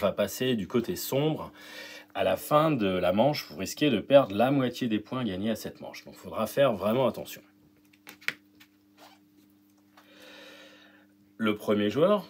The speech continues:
qu'on a déterminé au hasard et devant lequel on a mis ce petit pion, va en premier désigner une carte qu'il a cochée sur son plateau.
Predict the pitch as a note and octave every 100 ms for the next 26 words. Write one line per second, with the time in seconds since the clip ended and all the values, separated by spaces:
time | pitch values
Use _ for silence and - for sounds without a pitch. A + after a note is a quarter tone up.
0 | - - G2 G2 G2 G2 G2+ G#2 G2 F#2+
1 | F#2+ G2+ A2+ A2 E2+ F2 F#2 F#2+ F#2 -
2 | A#2 G#2 F2+ G2 B2 A#2+ - D#3+ C#3+ A2
3 | - G#2 F3 G#3 - _ _ - - -
4 | - - - - G#2 A2 C3 B2+ B2+ -
5 | A2+ G#2+ B2+ D#3 B2 B2 C#3+ D3 G#2 F#2
6 | B2 D#3+ - - - A2+ G#2+ - G2+ -
7 | C3 - A2 A2 - - - C#3+ B2 -
8 | - D3+ F3+